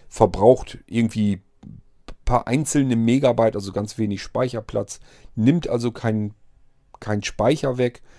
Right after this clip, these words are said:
nimmt keine Ressourcen weg, ist portabel, wenn ich sie nicht brauche, interessiert die Windows überhaupt nicht. Und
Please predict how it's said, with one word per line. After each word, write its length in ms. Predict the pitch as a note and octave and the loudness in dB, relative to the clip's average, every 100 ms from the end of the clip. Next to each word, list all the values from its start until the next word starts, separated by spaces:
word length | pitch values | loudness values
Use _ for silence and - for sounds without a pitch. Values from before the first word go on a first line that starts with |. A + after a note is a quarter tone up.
| - - | -20 -2
nimmt 200 | B2+ C#3 | 0 0
keine 280 | - B2 A2+ | 0 0 0
Ressourcen 600 | A2+ - C3+ D3 D3 B2 | -2 2 2 4 -2 0
weg, 280 | B2 A#2+ - _ _ - | 0 -2 -18 _ _ -2
ist 340 | C3 - - - - - - | 0 0 -4 -8 -20 -20 -2
portabel, 680 | C3 B2+ C3 C3 D#3+ D3+ C3+ | 0 2 0 0 0 0 2
wenn 140 | C3 | 2
ich 120 | C3 | 0
sie 120 | - C3 | -4 -6
nicht 180 | A#2+ | -6
brauche, 340 | - B2 C3+ B2 | -2 -2 -2 -6
interessiert 580 | C#3 C#3 - - E3 C3 | -6 -6 -6 -4 -6 -4
die 180 | G#2+ | -2
Windows 340 | A2+ G#2+ F2+ - | 0 0 -2 -6
überhaupt 400 | F#2 F#2 F#2 - | -10 -6 -8 -6
nicht. 260 | A2+ - - _ _ _ _ - _ _ | -8 -8 -20 _ _ _ _ -20 _ _
Und 400 | - G#2 G#2+ - | -6 -2 -2 -6